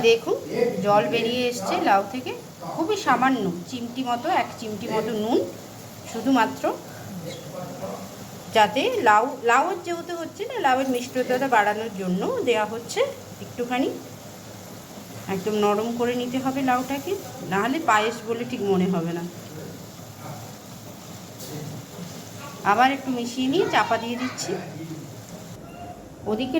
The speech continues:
লাউটা যতক্ষণ নরম হচ্ছে, ততক্ষণ এই যে সুজিটা ভেজে রেখেছিলাম, সুজিটাকে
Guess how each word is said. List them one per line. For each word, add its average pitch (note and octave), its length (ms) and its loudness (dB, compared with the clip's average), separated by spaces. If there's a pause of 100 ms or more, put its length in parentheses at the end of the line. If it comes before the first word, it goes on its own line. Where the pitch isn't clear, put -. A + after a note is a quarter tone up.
লাউটা G#3 380 6
যতক্ষণ C#4+ 320 -4 (100)
নরম G#3 220 0 (100)
হচ্ছে, B3 220 -4 (100)
ততক্ষণ A3+ 340 -2
এই B3 80 -2
যে B3+ 140 -4
সুজিটা B3 400 0
ভেজে A#3 260 2
রেখেছিলাম, C#4 420 0 (400)
সুজিটাকে B3+ 540 2